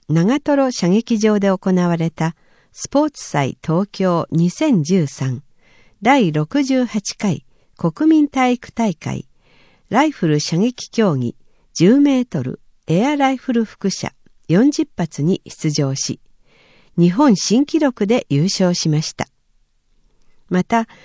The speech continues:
区内在住の松島愛さんは、同競技の五十メートルライフル複射、六十発で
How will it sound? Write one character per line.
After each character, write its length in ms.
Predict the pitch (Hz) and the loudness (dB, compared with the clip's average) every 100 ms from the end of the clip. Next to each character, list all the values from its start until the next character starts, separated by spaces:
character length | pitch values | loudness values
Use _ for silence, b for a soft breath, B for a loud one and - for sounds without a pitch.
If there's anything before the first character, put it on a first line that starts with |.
| b _ | b _
区 120 | - | 0
内 220 | 349 302 | 4 4
在 280 | 170 165 185 | 4 4 2
住 260 | 185 180 175 | 2 2 2
の 220 | 160 - b b - | 0 -2 b b -4
松 260 | 156 156 - - | -2 -2 -4 -2
島 340 | 302 254 135 - | 2 2 0 -2
愛 200 | 226 294 | 0 0
さ 220 | 277 170 | 0 -2
ん 100 | 120 | -2
は、 180 | 120 143 - _ _ _ _ _ - | -4 -6 -10 _ _ _ _ _ -2
同 240 | 208 262 | 4 4
競 280 | 208 254 247 | 4 2 4
技 160 | 196 160 | 4 4
の 240 | 151 143 - | 2 0 -6
五 160 | - 160 | -2 0
十 240 | 165 285 | 2 2
メ 160 | 311 285 | 4 2
ー 40 | |
ト 160 | 233 180 | 0 -4
ル 200 | 135 - | -4 -6
ラ 200 | - 156 | -2 0
イ 40 | 247 | 0
フ 180 | - 226 | 0 0
ル 100 | 202 | 0
複 260 | - - | -2 -6
射、 240 | 190 - - _ _ - | -4 -6 -8 _ _ -4
六 320 | 151 - 285 | -2 0 -2
十 160 | 320 - | -2 -4
発 240 | - 160 143 | -4 -4 -4
で 220 | 123 139 | -4 -8